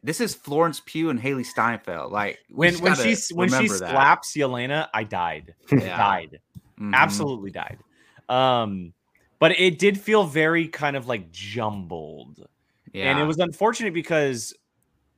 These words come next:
Speaker 2: I enjoyed everything that was going on with Kingpin and Kate Bishop, like, their kind of interaction. Uh, I enjoyed the Eleanor stuff.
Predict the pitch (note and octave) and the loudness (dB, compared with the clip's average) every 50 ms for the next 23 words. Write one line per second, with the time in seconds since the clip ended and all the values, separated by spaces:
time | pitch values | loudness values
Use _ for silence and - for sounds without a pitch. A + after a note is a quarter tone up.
0 | _ _ _ _ - C#3 C#3+ E3 F#3+ G3 F#3 D3+ D3+ E3 D#3+ D#3+ D#3+ D#3 C#3+ B2+ | _ _ _ _ 0 2 4 4 4 4 0 0 0 0 2 2 0 0 0 -2
1 | C#3+ C3+ D3 C#3+ D#3 D3+ D3 C#3+ C3+ B2+ A2+ C3 B2 B2 B2 B2 B2 A#2+ A#2 G#2 | -2 -2 -2 -4 -6 -6 -6 -4 -6 -6 -4 -4 -4 -4 -4 -4 -6 -6 -8 -8
2 | - - A#2 A2+ G#2+ - A2+ G#2+ G#2+ G#2 G#2+ G2+ G2 - G#2+ G#2 G2+ - G2+ F#2+ | -8 -10 -10 -10 -10 -8 -8 -8 -8 -8 -8 -10 -10 -10 -10 -10 -8 -8 -10 -8
3 | - G2+ G2 - G2+ F#2+ F#2 - _ _ _ - G#2+ G#2 G2+ - - G#2+ G2+ G2+ | -8 -8 -8 -8 -8 -10 -10 -12 _ _ _ -8 -8 -8 -8 -8 -10 -10 -8 -8
4 | G2 G2 G#2+ G#2 G#2 G2 G2+ G2 F#2+ F#2 - - - G2+ G2 F#2+ F#2+ F#2 - _ | -10 -10 -10 -10 -8 -6 -4 -4 -4 -6 -8 -12 -12 -10 -10 -8 -10 -10 -12 _
5 | _ _ _ _ _ _ _ - - G2 F#2+ G2 - - G#2+ G#2+ A2 G#2 A2 G#2+ | _ _ _ _ _ _ _ -6 -2 0 0 0 0 0 2 0 0 2 2 2
6 | G#2 G#2 F#2 G2+ G2 G2+ A#2 C3 C#3 C#3 C#3 C3+ C3 - - - C#3 C3 C3 B2+ | 2 2 0 -2 -2 0 0 0 0 0 -2 -2 -2 -2 -2 0 2 2 2 2
7 | - - - _ | -2 -6 -20 _